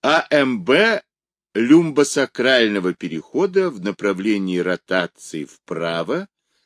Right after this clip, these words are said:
активным движением с ускоренным ритмом.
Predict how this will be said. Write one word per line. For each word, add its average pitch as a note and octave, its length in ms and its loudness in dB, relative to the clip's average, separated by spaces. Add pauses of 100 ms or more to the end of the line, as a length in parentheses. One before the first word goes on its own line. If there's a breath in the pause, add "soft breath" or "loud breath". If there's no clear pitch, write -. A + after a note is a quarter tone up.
(120)
активным F#3+ 800 -4
движением D3 920 -4
с - 220 -20
ускоренным C#3 920 -6
ритмом. C#2 600 -16